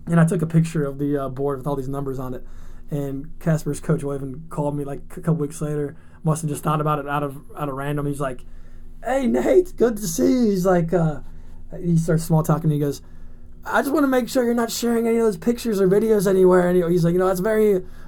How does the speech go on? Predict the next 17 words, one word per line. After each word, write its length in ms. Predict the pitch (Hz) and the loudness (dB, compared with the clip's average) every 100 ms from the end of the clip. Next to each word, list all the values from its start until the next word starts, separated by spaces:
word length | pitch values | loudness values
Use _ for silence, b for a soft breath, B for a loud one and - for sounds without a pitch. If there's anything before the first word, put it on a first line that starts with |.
| - | -4
um, 520 | 175 170 165 160 160 - | 0 4 6 6 4 2
close 220 | 226 214 | 0 2
to 40 | |
the 140 | 196 175 | 4 6
vest 280 | 202 202 190 | 4 4 4
in-, 180 | 165 170 | 4 4
information," 560 | 180 185 196 208 202 | 0 2 2 4 4
or 40 | 170 | 4
something 240 | 175 165 | 4 4
like 140 | 156 160 | 4 2
that. 140 | 147 | 0
I 160 | 151 156 | 0 0
started 320 | 156 139 139 | 0 0 0
dying. 200 | 139 143 | 0 0
I'm 80 | 143 | -2
like, 160 | 139 | 2
"Oyvind, 360 | 156 165 160 | 6 6 6